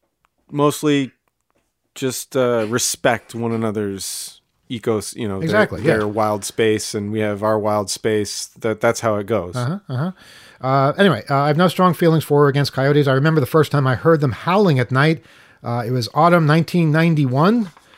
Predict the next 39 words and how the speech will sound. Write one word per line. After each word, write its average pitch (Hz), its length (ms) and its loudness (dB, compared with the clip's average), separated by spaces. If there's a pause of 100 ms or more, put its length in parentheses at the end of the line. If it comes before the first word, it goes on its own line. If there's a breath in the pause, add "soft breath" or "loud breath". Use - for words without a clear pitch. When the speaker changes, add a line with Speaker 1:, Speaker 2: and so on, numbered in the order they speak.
(280 soft breath)
Speaker 2:
Uh, 110 60 -8
I 113 120 -4
was 131 120 0
at 143 100 2
a 131 60 0
party 160 340 2
in 156 80 4
the 139 80 4
woods 180 480 0
below 151 280 2
a 143 120 6
railroad 156 560 4
trestle 208 560 -2 (140)
near 139 240 2
Hometown, 202 580 0
Pennsylvania. 185 720 0
<laughs> - 40 -20
There's 160 220 -2
a, 175 120 0 (360 loud breath)
there's - 200 -6
a 185 80 -2
lot 170 340 0
in 190 80 4
that 190 220 0
sentence 170 380 -6
right 151 200 0
there. 147 260 0 (380 loud breath)
A 139 100 -4
party 196 380 2
in 175 100 4
the 170 80 4
woods 160 400 2
below 170 380 4
a 165 60 6
railroad 156 500 4
tre-, - 160 -10
any 208 220 0
party 190 340 2
below 156 480 0